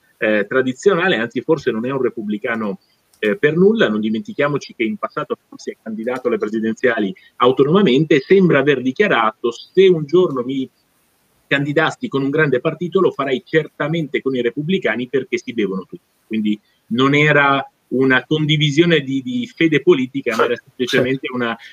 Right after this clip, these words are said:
scelta molto, molto opportunistica da parte di Trump. Ecco, arrivare alla Corte Suprema e poter contare magari sulla fedeltà di quei giudici che lui stesso ha contribuito, magari contro i pronostici,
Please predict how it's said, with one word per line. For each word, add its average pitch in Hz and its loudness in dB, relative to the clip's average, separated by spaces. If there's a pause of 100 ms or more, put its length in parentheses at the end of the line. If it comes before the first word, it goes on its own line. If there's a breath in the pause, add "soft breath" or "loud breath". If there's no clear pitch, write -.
scelta 143 0
molto, 165 4
molto 135 2
opportunistica 113 -4
da 98 -6
parte 92 -8
di 85 -8
Trump. - -20 (400 loud breath)
Ecco, - -2
arrivare 185 2
alla 127 4
Corte 196 2
Suprema 143 0
e 160 -4
poter 196 0
contare 147 -6
magari 135 -6
sulla 139 -6
fedeltà 139 -8
di - -10
quei 156 0
giudici 165 -4
che - -10
lui 143 -2
stesso 127 -4 (240)
ha 123 -2
contribuito, 123 2
magari 117 2
contro 160 0
i 131 0
pronostici, 139 -6